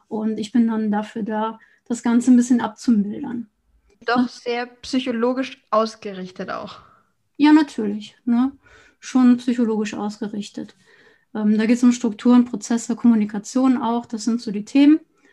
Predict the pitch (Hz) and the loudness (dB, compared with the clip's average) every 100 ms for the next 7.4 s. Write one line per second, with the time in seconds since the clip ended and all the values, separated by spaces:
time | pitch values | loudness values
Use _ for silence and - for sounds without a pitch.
0 | - 208 190 262 _ _ _ _ - 254 | -10 -8 -6 -8 _ _ _ _ -4 2
1 | 254 254 254 247 - - - 262 254 220 | 6 8 6 4 -2 -12 -4 4 4 4
2 | 262 311 294 262 240 247 269 - 247 - | 6 10 10 10 4 2 0 -2 -4 -4
3 | - 226 240 240 233 - - 240 233 240 | -4 0 0 0 -2 -4 -2 0 4 4
4 | 226 214 208 214 214 226 208 208 208 208 | 4 2 -4 -4 -2 -2 0 0 -2 -4
5 | 220 262 254 247 247 240 240 - 220 220 | 0 4 4 4 2 2 2 -2 -4 -4
6 | 226 226 - 208 202 202 208 208 277 277 | -2 -6 -6 -8 -6 -6 -6 0 0 0
7 | 262 254 254 | -2 0 -2